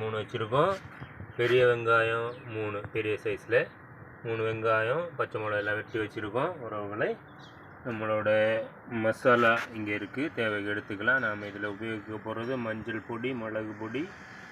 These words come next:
ஜீரக பொடி, ஏ, மல்லிப்பொடி தான், ஆ, யூஸ் பண்ண போறோம். நாம அடுப்புல எண்ணெய்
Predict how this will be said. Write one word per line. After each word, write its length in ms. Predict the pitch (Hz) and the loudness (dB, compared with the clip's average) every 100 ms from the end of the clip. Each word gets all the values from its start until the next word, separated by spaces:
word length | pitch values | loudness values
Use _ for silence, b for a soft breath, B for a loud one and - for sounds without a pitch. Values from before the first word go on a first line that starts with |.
| - - 110 | -16 -14 -6
ஜீரக 440 | 110 117 113 110 104 | 0 2 2 -2 -4
பொடி, 200 | 110 131 196 - - - - - - - - - 123 | -4 -4 -6 -10 -16 -18 -18 -18 -18 -18 -18 -10 -4
ஏ, 100 | 110 104 107 | -2 -2 -2
மல்லிப்பொடி 460 | 107 104 104 101 113 | -2 0 -2 -2 -2
தான், 140 | 127 127 110 | -2 -4 -6
ஆ, 100 | 107 101 98 101 | -6 -4 -6 -8
யூஸ் 160 | 95 110 | -6 -6
பண்ண 140 | 104 95 | -4 -2
போறோம். 280 | 104 123 190 - - - - - - - | 0 2 0 -4 -18 -18 -18 -18 -16 -2
நாம 280 | 107 110 135 151 | 0 4 4 4
அடுப்புல 320 | 117 117 120 151 170 - - - | 2 0 2 2 2 -4 -12 -4
எண்ணெய் 320 | 117 113 117 | -2 0 0